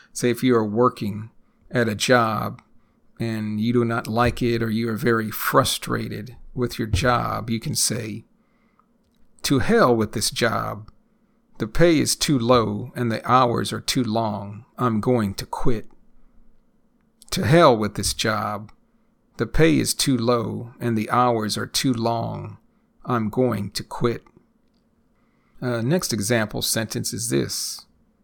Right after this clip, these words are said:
"The restaurant is trying to charge me for a dish I didn't order. To hell with that. I need to speak with the manager right now."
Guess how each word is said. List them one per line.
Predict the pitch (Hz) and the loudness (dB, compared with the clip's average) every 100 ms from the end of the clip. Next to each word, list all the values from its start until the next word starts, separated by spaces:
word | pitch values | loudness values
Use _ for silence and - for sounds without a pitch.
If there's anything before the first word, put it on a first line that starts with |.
| _ _ _ _ _ _ | _ _ _ _ _ _
"The | - | 0
restaurant | 127 196 208 185 185 196 | 4 4 2 0 0 0
is | 131 110 | -2 -6
trying | - 165 170 135 | -2 0 2 0
to | |
charge | - - 180 196 147 | -2 0 2 2 0
me | 117 113 107 | -4 -4 -4
for | - 123 113 | -2 0 2
a | 107 | 0
dish | 98 - 147 113 - - | -2 0 0 2 -2 -2
I | 123 113 | -2 2
didn't | 123 123 110 | 2 0 -4
order. | - 120 107 92 107 - _ _ _ _ _ _ - | -2 -2 -2 -6 -10 -14 _ _ _ _ _ _ -6
To | 131 | -4
hell | 90 - 165 | 2 2 2
with | 107 101 | 0 -2
that. | 139 147 98 - _ _ _ _ _ _ _ - | 0 0 -2 -8 _ _ _ _ _ _ _ -8
I | - 147 | 0 0
need | 135 123 | 0 -2
to | 110 | -4
speak | - - 139 - | -4 0 0 0
with | 101 | -8
the | 110 | -6
manager | 107 120 113 101 110 104 - | -2 0 -2 -6 -8 -10 -8
right | 113 117 - | -2 -2 -2
now." | 110 113 101 101 110 | -4 -2 -4 -6 -12